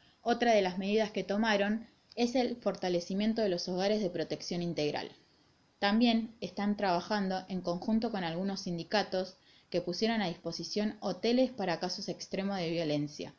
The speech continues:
ya que muchas mujeres no pueden volver a sus casas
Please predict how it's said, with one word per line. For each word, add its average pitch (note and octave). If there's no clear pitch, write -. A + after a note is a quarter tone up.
ya G#3+
que A3+
muchas A3
mujeres A#3+
no F#3
pueden F#3+
volver E3+
a F3
sus F3
casas A3+